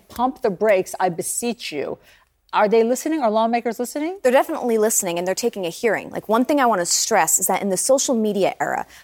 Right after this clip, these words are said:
Speaker 2: politicians were quick to embrace social media technology because it was good for their campaigns and reaching out to constituents. It took a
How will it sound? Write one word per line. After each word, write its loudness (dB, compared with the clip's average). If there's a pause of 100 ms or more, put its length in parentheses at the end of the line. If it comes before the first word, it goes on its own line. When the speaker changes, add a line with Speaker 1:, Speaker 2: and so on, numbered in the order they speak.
Speaker 2:
politicians 0 (200)
were 0
quick -2
to -4
embrace 0
social 0
media 2
technology -2
because -4
it -4
was -2
good 0
for -8
their 2
campaigns -2
and -4
reaching -2
out -2
to -20
constituents. -2 (260)
It -2
took 0
a 2